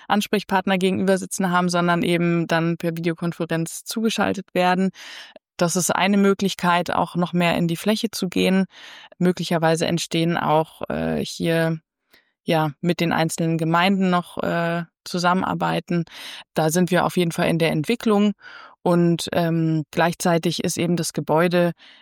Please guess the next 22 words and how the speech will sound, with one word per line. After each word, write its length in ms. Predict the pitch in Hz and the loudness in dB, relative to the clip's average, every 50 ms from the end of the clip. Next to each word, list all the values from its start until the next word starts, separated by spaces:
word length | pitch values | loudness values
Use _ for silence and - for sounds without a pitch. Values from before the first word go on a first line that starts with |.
| - - | -12 -4
auch 260 | - 156 165 165 - | -2 0 0 0 -2
so 480 | - - 175 175 180 180 180 180 180 170 - _ - | -4 -2 0 2 2 2 2 2 0 -2 -6 _ -4
gestaltet, 680 | - 185 - - - 175 170 180 190 180 185 185 170 - | -2 -2 0 0 2 2 4 4 2 2 0 -2 0 0
dass 240 | - 175 160 - 180 | -2 -2 -2 -2 -4
es 160 | 160 - - | -6 -6 -6
eine, 540 | - - 160 160 165 165 165 165 165 165 - _ _ _ _ _ _ _ _ _ _ _ _ - | -4 -2 0 0 0 2 2 2 0 -2 -4 _ _ _ _ _ _ _ _ _ _ _ _ -4
ähm, 280 | 170 165 160 165 160 | -2 0 0 0 0
größere 440 | - - 190 190 - - 190 180 170 | 0 2 2 2 2 2 0 2 2
Willkommenskultur 1080 | 175 175 - - 190 202 226 - - - - 196 185 - - - 175 170 165 170 170 170 _ - - - - - | 0 0 0 2 2 2 2 0 -2 -2 -2 -2 0 -2 -2 -2 0 2 2 2 0 -2 _ -12 -20 -20 -14 -6
auch 240 | - - 170 180 - | -2 0 0 0 -2
für 240 | - - - 185 180 | -4 -4 -2 0 0
die, 260 | 165 175 170 170 165 | 2 0 0 0 0
ähm, 380 | - - 180 170 165 170 165 160 | 0 0 -2 0 0 0 -2 0
Bürgerinnen 480 | 170 180 180 175 180 170 175 170 170 | 0 0 0 0 0 0 0 0 0
und 140 | 175 175 160 | 0 -2 -2
Bürger 280 | - 175 170 165 165 - | -2 -2 0 0 0 0
abbildet. 460 | - 190 - - 175 175 175 175 170 | -2 -2 -2 -2 -2 0 0 0 -2
Also 340 | - - 165 175 170 156 - | -2 -2 -2 0 0 -2 -2
im 260 | - - 165 165 165 | -2 -2 0 0 0
Gebäude 580 | 156 151 - - 160 170 190 196 190 190 190 185 - - - - - - - - _ _ _ _ _ _ | -2 -2 0 2 2 4 4 4 4 2 2 0 -2 -8 -20 -20 -20 -20 -20 -20 _ _ _ _ _ _
ist 160 | - 165 - | -6 -6 -4
es 300 | - 156 - - - - | -6 -8 -8 -8 -10 -12